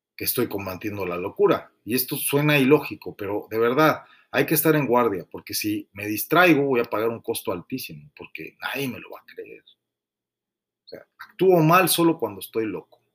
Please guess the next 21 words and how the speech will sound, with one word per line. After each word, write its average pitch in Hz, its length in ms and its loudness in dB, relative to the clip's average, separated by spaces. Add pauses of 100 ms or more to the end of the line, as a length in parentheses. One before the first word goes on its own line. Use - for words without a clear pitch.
(160)
Ah, - 140 -12
caray. 98 340 -14 (180)
Entonces, 104 460 -14 (1080)
mm, 85 260 -20 (320)
¿estoy - 220 -10
combatiendo 98 480 -12
la 90 100 -10
locura 147 480 -8
o - 160 -16
no? - 220 -16 (440)
Porque - 260 -18
es - 120 -12
ilógico, 107 540 -10
o 87 340 -16
es 104 140 -10
lógico, 143 680 -4
¿les 82 100 -16
parece 117 300 -4
lógico 113 440 -4
este 104 300 -6
argumento? 120 600 -8